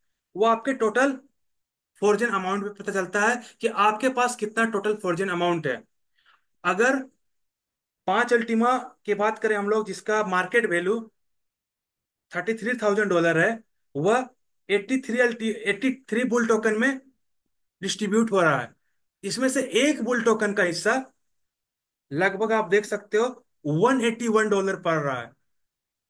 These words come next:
वन एटी वन डॉलर डिस्ट्रीब्यूट हो रहा है, मतलब थर्टी थ्री थाउजेंड डॉलर डिस्ट्रीब्यूट हो रहा है।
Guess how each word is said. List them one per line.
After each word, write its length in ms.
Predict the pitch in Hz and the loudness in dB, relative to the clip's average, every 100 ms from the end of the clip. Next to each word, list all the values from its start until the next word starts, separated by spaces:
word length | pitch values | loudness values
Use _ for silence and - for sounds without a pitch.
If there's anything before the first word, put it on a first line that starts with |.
| _ _ _ | _ _ _
वन 260 | 139 185 226 | -2 2 2
एटी 180 | 226 220 | 0 0
वन 200 | 214 214 | 2 2
डॉलर 240 | 208 226 | 4 2
डिस्ट्रीब्यूट 500 | 196 - 170 175 202 | 0 -4 0 2 2
हो 100 | 185 | 0
रहा 180 | 180 202 | 0 0
है, 80 | 226 | -2
मतलब 540 | - - 175 214 - _ _ _ _ _ _ _ _ _ _ _ _ _ | -10 -10 -4 -4 -4 _ _ _ _ _ _ _ _ _ _ _ _ _
थर्टी 220 | - 190 247 | -4 -2 -2
थ्री 160 | 226 269 | 0 0
थाउजेंड 340 | 233 220 240 | 2 2 4
डॉलर 220 | 226 226 | 4 4
डिस्ट्रीब्यूट 500 | 208 208 196 185 247 | 4 0 0 -2 0
हो 120 | 208 | 2
रहा 220 | 180 170 | 4 4
है। 120 | 220 | 4